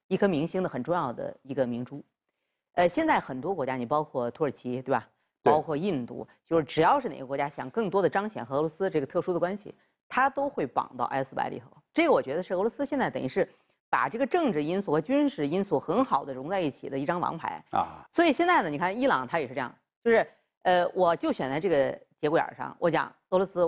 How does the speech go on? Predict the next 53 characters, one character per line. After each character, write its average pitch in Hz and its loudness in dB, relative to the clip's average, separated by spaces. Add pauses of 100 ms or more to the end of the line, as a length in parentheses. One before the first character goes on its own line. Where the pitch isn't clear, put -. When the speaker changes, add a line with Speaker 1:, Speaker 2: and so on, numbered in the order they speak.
Speaker 1:
我 139 -4
们 139 -4
准 139 -6
备 135 -4
交 156 2
付 151 -4
S 131 -2
四 151 -12
百 131 -4
了。 - -20 (340)
它 330 2
实 302 -2
际 320 -2
上 269 2
更 254 -2
多 214 2
的 208 0
彰 208 -2
显 147 -8
的， 131 -6
我 131 -4
觉 139 -4
得 180 0
像 135 -2 (200)
刚 160 -2
才 147 0
吕 127 -6
院 127 -4
长 113 -6
谈 - -12
到 131 -2
的， 143 -6
就 277 -2
是 254 2
它 330 0
实 - -8
际 - -
上 254 0
是 - -6
双 240 -2
方 262 -2
的 165 -2
一 202 -6
种 127 -4 (280)
特 - -4
别 277 2
铁 - -4
定 226 -2
的 185 0
一 - -2
种 127 -6
关 160 -4
系。 - -20